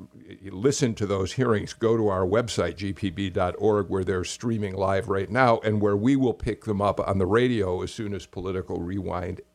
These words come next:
ends. Yesterday, Greg, um, among the things that were notable about the hearings were the way in which Republican senators intertwined themes from their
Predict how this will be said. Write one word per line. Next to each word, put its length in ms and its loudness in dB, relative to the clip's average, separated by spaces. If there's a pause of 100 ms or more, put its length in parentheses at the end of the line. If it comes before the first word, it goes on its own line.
(100)
ends. 400 2 (360)
Yesterday, 540 0
Greg, 420 2 (120)
um, 400 4
among 340 4
the 100 2
things 340 -2
that 80 0
were 120 2
notable 640 2
about 540 2
the 100 -4
hearings 640 0 (420)
were 160 4
the 80 2
way 240 4
in 160 0
which 300 0 (160)
Republican 800 2
senators 760 0 (240)
intertwined 1080 2 (240)
themes 680 -2
from 500 2 (260)
their 540 2